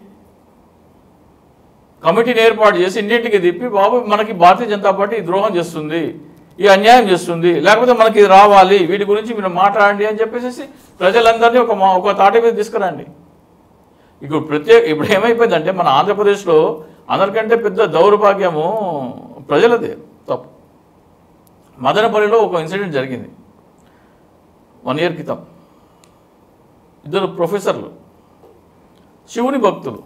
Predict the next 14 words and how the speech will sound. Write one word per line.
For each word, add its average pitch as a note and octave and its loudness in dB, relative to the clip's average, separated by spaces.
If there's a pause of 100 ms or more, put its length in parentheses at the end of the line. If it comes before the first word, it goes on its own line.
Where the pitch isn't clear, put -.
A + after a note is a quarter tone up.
(1000)
ఎంత G3+ 0
భక్తి A#3 2
అంటే B2+ -4 (600)
ఆ C#3+ 2
భక్తి E3 -4
ము-, F3 -6
ముదిరి F3+ -2
ముదిరి G#3+ 0
ఎంత F#3 -4
ఇదైపోయిందంటే E3+ -4 (1300)
వాళ్ళ F#3+ 4
పిల్లల్ని B3+ 0
తల్లిదండ్రులు A#3 2
చంపితే F#3 0